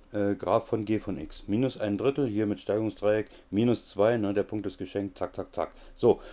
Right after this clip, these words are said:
und senkrecht darauf soll, äh, also eine sogenannte Normale zu diesem lila Graphen, eine Normale soll diese Funktion,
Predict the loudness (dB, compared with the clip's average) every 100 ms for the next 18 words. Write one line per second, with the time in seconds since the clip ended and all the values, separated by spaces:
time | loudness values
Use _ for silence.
0 | -16 2 6 6 4 0 0 4 2 4
1 | 2 4 2 0 4 6 6 2 -16 -20
2 | -20 _ -4 0 2 0 -2 -4 -2 0
3 | 0 2 2 2 0 -2 -2 -2 -2 0
4 | 4 2 0 -10 -4 -2 -2 -2 0 0
5 | 0 0 0 -2 -10 -20 -20 -20 -20 -8
6 | -2 2 2 0 -2 -2 0 2 2 4
7 | 4 2 -4 -10 0 10 10 10 6 -2
8 | -20 _ _ _ -20 -20 -20 -20 _ _
9 | _ -20 -20 _ -6 -2 -2 0 0 0
10 | -4 -18 -20 0 2 2 2 6 8 6